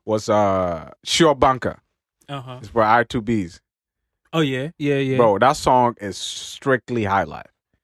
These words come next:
Speaker 1: It's stri-, mixed with Diamond Piano.
Speaker 2: Mm-hmm.
Speaker 1: Nobody talks about that. Nobody even promotes. You go, like you said,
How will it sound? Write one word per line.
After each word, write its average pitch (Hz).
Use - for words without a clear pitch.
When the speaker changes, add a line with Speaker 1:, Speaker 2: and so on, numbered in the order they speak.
Speaker 1:
It's 135
stri-, -
mixed 139
with 196
Diamond 160
Piano. 147
Speaker 2:
Mm-hmm. 135
Speaker 1:
Nobody 247
talks 247
about 101
that. -
Nobody 220
even 208
promotes. 196
You 160
go, 202
like 127
you 117
said, 139